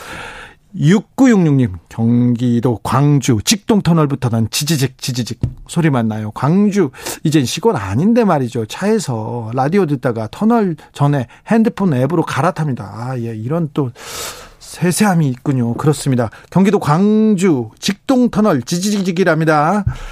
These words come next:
이상조님, "코로나 땜시 삼 킬로 쪄서 운동하러 가면서 듣습니다. 주진우 라이브 화이팅." 하는데, 코로나 때문에 살쪘다는 분들 많은데 잘 생각해 보세요. 그전에도 날씨 좋았을 때, 어,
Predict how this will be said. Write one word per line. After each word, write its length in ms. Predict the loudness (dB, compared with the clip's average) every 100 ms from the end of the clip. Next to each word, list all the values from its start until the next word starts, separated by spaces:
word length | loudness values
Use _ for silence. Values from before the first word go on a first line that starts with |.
| -2
이상조님, 540 | 2 4 2 2 0 -2
"코로나 360 | 0 2 2 0
땜시 680 | -2 -2 -2 -2 0 0 -4
삼 260 | -2 -2
킬로 280 | 0 0 0
쪄서 320 | -2 -2 -4
운동하러 640 | 0 2 2 2 0 0 -2
가면서 400 | -2 -2 0 0
듣습니다. 420 | 0 -2 -2 -2
주진우 340 | -2 2 2 2
라이브 280 | 2 0 0
화이팅." 400 | -2 -2 -2 0
하는데, 320 | -2 -4 -6 -14 -20 -20 -18
코로나 480 | -4 0 2 4 2
때문에 720 | 2 0 2 0 0 -2 -2 -2
살쪘다는 600 | -4 -2 0 0 0 0
분들 220 | 0 -2
많은데 880 | -2 -2 0 0 0 -4 -6 -8 -12 -18 -20 _
잘 220 | -2 -2 0
생각해 420 | 0 -2 -2 -2
보세요. 300 | 0 -2 -2
그전에도 800 | -2 0 2 2 0 0 0 -2 -10 -20 -20 -20 -20 _ _ _ _ _ _ _ _ _ _ _ _ _ _ _
날씨 340 | -4 -2 -2 0
좋았을 400 | 2 2 0 -2
때, 460 | -4 -4 -4 -8 -12 -6
어, 220 | -4 -4